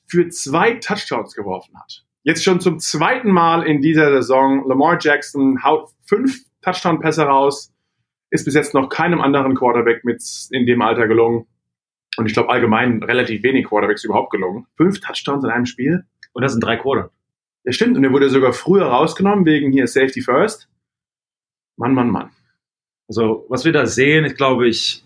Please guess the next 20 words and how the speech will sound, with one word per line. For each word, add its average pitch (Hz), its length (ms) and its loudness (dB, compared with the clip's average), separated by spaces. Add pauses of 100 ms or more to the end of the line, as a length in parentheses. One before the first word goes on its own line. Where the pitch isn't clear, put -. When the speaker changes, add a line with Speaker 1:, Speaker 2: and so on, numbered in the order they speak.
Speaker 2:
äh, 120 60 -2
also 113 540 0
ich 107 60 -4
meine, 120 160 0
die, 113 300 -2
die, 123 460 -4
äh, 104 80 2
Ravens 107 960 -2
<laughs> - 0 -
haben 151 140 0
die 131 160 2
L 131 160 0
A - 20 4
Rams 127 260 2
richtig 135 200 -6
gut 127 140 -4
weggehauen. 123 420 0
Also 110 180 -2
deren 120 240 2
Offense, 127 560 0